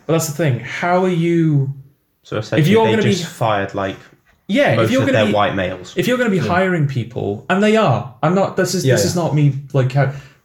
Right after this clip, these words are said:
Speaker 1: there are genuinely job postings by the B B C where it says "black people only."
Speaker 3: Yeah, yeah.
Speaker 1: Or
Speaker 3: Yeah, yeah,
Speaker 1: "gay
Speaker 3: absolutely.
Speaker 1: people only."
Speaker 3: Yeah, yeah.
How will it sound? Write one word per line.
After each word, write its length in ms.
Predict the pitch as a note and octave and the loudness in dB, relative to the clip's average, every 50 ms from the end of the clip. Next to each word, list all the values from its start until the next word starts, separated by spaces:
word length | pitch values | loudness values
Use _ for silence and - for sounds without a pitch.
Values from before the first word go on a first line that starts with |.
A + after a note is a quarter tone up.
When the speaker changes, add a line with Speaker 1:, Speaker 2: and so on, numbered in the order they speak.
| _ | _
Speaker 1:
there 120 | - F#3+ F#3+ | 0 2 2
are 80 | E3+ | 2
genuinely 760 | C#3+ - F#3 F3+ E3+ F3 F3 E3+ E3 D#3+ D3+ D3+ D3 C#3+ C3+ | 2 0 0 0 0 -2 -2 -2 0 0 0 2 2 2 0
job 400 | B2+ C3+ - D#3 D3 C#3+ B2+ C3 - - - _ _ - | 0 0 0 0 2 2 0 -2 -6 -12 -18 _ _ -4
postings 400 | - C3 B2 - - B2 A#2+ - | -2 0 0 0 0 0 0 0
by 100 | - B2 | 0 0
the 80 | A#2+ A#2 | 0 0
B 120 | B2+ B2 | 0 0
B 100 | B2 B2 | 0 -2
C 140 | B2 - A#2+ | -2 -2 -2
where 100 | A#2 A#2+ | 0 0
it 60 | A#2+ | -2
says 340 | - - C#3+ B2+ A2+ A2+ - | 0 0 0 0 0 0 -2
"black 380 | - - - C#3+ C3 A#2+ - - | -6 -4 0 0 0 0 0 0
people 220 | - B2 B2+ A#2 A#2 | 0 0 0 0 0
only." 240 | A2+ G#2+ G#2+ A2 - | -2 -2 -4 -2 0
Speaker 3:
Yeah, 120 | E3+ - A#3 | 2 2 4
yeah. 260 | B3 A3+ - - - - - | 2 2 0 -2 -6 -6 0
Speaker 1:
Or 80 | - | 2
Speaker 3:
Yeah, 60 | B2+ B2+ | 4 4
yeah, 60 | B2 | 6
Speaker 1:
"gay 20 | B2 | 4
Speaker 3:
absolutely. 340 | - C3+ - - - E3+ C#3+ | 4 4 4 4 4 6 4
Speaker 1:
people 180 | C#3+ C3+ B2 A#2 | 4 4 2 2
only." 300 | A#2 A2+ G#2+ G#2+ A2 A2+ C3 | 0 0 -2 -2 -2 0 2
Speaker 3:
Yeah, 120 | C3+ C3 | 4 6
yeah. 240 | B2+ B2+ A2+ G#2 | 6 4 4 2